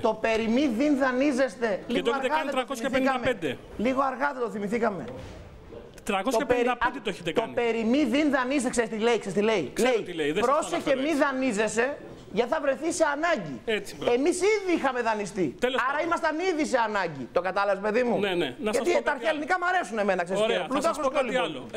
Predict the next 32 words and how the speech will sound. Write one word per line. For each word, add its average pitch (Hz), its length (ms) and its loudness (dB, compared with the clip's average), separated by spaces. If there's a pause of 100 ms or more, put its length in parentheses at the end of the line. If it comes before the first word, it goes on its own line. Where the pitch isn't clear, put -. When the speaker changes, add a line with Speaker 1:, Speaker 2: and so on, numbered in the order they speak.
Speaker 2:
Εγώ 202 140 0 (100)
Speaker 1:
Ναι. 202 140 -4
Speaker 2:
είμαι 269 180 0
από 262 80 -6
τους - 140 0
χαζούς 240 260 0 (120)
Έλληνες 208 360 -2
που 277 100 0
δεν 320 80 4
Speaker 1:
Δεν 320 80 4
Speaker 2:
έχει 349 120 0
Speaker 1:
υπάρχει 294 160 2
Speaker 2:
πάρει, 269 80 2
Speaker 1:
κανείς 254 180 -4
χαζός. 196 180 0
Speaker 2:
που 208 100 2
δεν 302 160 4
έχει 285 200 -2
πάρει 233 220 0
δάνειο 196 240 0
από 180 80 -4
Speaker 1:
Κανείς 175 300 -2
Speaker 2:
τράπεζα. 269 100 0
Speaker 1:
χαζός 208 280 0
δεν 175 100 2
είπε 160 140 0
ότι 160 140 -6
Speaker 2:
Θα - 40 0
Speaker 1:
είναι. 214 100 0
Speaker 2:
σας 220 100 0
πω, 330 60 2 (100)
εγώ 285 100 0